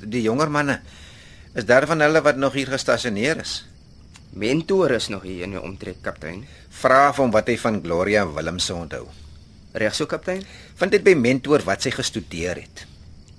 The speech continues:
Speaker 2: Ek maak so, kaptein.
Speaker 1: Eh, dis laat, sergeant. Laat ons by die huis kom. Môre is nog 'n dag.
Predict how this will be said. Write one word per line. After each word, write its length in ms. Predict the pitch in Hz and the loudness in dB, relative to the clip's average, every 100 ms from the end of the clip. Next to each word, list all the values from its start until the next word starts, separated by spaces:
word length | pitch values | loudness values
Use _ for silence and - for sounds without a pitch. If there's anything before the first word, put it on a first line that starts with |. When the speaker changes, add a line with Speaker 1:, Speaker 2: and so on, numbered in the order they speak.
| - | -6
Speaker 2:
Ek 160 | - 151 | -2 0
maak 240 | 147 156 | 2 2
so, 100 | - | 0
kaptein. 400 | 151 131 - 135 - - - - - - - - - - - - - - - - | -2 -2 0 -2 -4 -14 -20 -20 -18 -18 -20 -20 -6 -2 0 -2 -8 -12 -14 -10
Speaker 1:
Eh, 280 | 131 120 - | -4 -2 -2
dis 160 | 120 104 | -2 2
laat, 300 | 117 139 - | 6 6 4
sergeant. 480 | 139 139 139 - - | 2 4 2 -2 -6
Laat 100 | 95 | -6
ons 120 | 98 | -2
by 80 | 107 | 0
die 80 | |
huis 220 | 101 98 - | 2 0 -2
kom. 160 | 110 - - - | -4 -6 -12 -16
Môre 240 | 53 71 87 | -10 -8 -8
is 80 | 80 | -8
nog 180 | 78 | -8
'n 80 | 98 | -6
dag. 320 | 80 76 - | -4 -4 -6